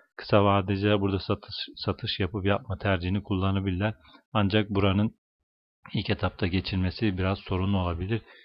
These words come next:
Yani bura geçilirse o zaman bu düşüş baskısı da biteceği için, trend de kırılacağı için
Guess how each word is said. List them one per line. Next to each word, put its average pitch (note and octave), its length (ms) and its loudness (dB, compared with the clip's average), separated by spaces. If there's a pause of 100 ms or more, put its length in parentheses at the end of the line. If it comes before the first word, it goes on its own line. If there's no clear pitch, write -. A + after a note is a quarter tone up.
(180)
Yani G2+ 300 0
bura G2+ 180 2
geçilirse F#2+ 600 -2
o A2 120 0
zaman G2 320 0
bu F#2+ 100 -4
düşüş - 340 -10
baskısı - 480 -4
da G2+ 180 -2 (360)
biteceği G2 420 2
için, F#2+ 280 -4
trend G2+ 360 0
de F#2 80 -6
kırılacağı F#2 560 -2
için A2 300 -4